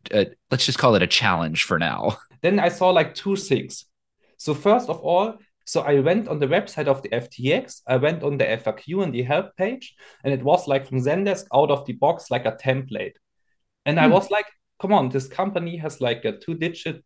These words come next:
Speaker 2: billion valuation."
Speaker 1: Yeah.
Speaker 2: But, like, customizing, like, this help desks, uh, but my company Web three X can do, by the way, also as well, it doesn't cost, like, a lot.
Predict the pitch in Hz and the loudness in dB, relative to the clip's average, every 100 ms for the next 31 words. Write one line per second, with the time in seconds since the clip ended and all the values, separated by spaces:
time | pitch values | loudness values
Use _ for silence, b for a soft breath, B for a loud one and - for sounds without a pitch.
0 | - 143 147 131 123 110 107 110 110 147 | -4 -2 0 2 2 0 0 0 0 0
1 | 208 - 160 247 107 196 247 151 123 131 | -2 -8 -8 -6 0 0 4 4 2 0
2 | - 226 - 143 135 135 143 139 131 131 | 2 2 2 0 4 2 2 -2 0 -6
3 | - 190 196 143 185 - - _ _ _ | 2 2 2 -2 -2 -4 -18 _ _ _
4 | _ 127 120 113 104 131 - _ 131 135 | _ 0 2 2 2 0 -2 _ 0 0
5 | 135 139 135 131 120 127 127 120 120 127 | 2 -2 0 0 2 0 -2 -6 -2 -4
6 | 131 - 117 117 117 113 110 107 101 98 | -6 -6 -4 -4 -2 0 2 2 2 2
7 | 131 143 113 113 156 196 B B _ - | 2 2 0 2 0 0 B B _ -4
8 | 135 165 160 131 - 110 - 92 98 85 | 2 4 4 -2 -2 -4 -4 -8 -8 -10
9 | - | -12